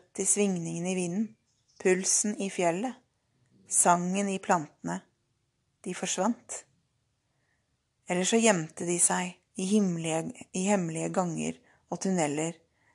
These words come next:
sammen med vettene og feene, markene og edderkoppene, til det en dag var trygt nok å føre hånden over de uformelige og uforutsigbare dalene i landskapet. Hysj!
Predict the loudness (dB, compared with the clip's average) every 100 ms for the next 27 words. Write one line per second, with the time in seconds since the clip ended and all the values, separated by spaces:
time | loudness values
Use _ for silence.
0 | -6 2 2 2 -2 0 0 -2 _ -10
1 | -6 -6 -10 _ -8 0 2 2 0 -4
2 | -6 -6 _ _ -4 4 4 4 -8 -8
3 | -4 -2 0 0 0 -6 -12 -10 -8 -8
4 | -12 _ _ _ _ 2 2 4 4 4
5 | 2 4 2 2 -2 -2 -6 -6 -8 -8
6 | -10 -20 -20 _ _ -6 0 4 4 2
7 | -4 -6 -4 -2 -2 0 0 0 -2 -2
8 | -4 -4 -4 -2 -2 -4 -14 -2 2 2
9 | 2 0 0 -2 -2 0 -2 -4 -2 0
10 | 2 4 4 0 -6 -8 -10 _ _ -8
11 | -2 -2 -2 -4 -4 -8 -12 -14 _ _
12 | _ _ _ _ _ _ _ _ _ _
13 | _ _ _ -20 -16 -12 -2 2 4 4
14 | 2 2 4 4 2 0 -4 -8